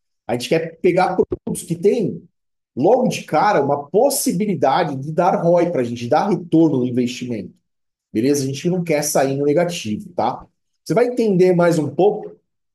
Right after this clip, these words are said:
agora na hora que a gente for falar a respeito dessa novidade, beleza?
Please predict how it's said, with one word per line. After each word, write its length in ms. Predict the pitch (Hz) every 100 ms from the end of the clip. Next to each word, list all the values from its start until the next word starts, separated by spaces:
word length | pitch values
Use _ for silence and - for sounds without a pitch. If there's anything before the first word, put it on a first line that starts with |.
| _ _ _ _ -
agora 400 | 123 127 151 160
na 140 | 156
hora 180 | 156 156
que 80 | 160
a 40 |
gente 180 | 151 139
for 180 | - 151
falar 580 | 151 160 123 127 127 - _ _ _ _
a 120 | 120
respeito 760 | 135 135 135 - 143 135 135 139
dessa 280 | 135 139 147
novidade, 640 | 147 165 143 104 92 95
beleza? 640 | 98 117 190 202 131 87